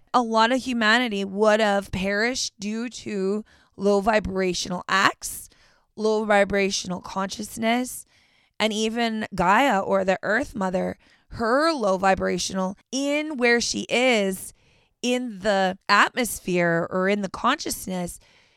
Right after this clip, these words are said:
she could not stay low vibration or she would get sick too. So this huge chain of events happened. I feel covid is actually a vibrational truth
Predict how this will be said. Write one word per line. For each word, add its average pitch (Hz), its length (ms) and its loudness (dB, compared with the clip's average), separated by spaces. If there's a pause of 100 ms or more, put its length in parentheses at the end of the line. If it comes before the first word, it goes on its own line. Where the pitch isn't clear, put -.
(100)
she - 200 -4
could 277 360 -2
not 254 260 0
stay 208 960 -2
low 202 200 2
vibration 196 800 0
or 262 300 0
she 277 500 0 (120)
would 294 120 -2
get 202 240 0
sick - 380 -2
too. 214 680 6 (200)
So 330 320 0
this 254 560 4
huge 302 920 -4 (160)
chain 302 520 -6
of 214 120 0
events 233 640 -2
happened. - 880 -10 (840)
I 190 380 2
feel 196 320 -6
covid 180 580 -4
is 180 160 -4
actually 190 440 -4
a 185 100 0
vibrational 190 920 0
truth - 800 -4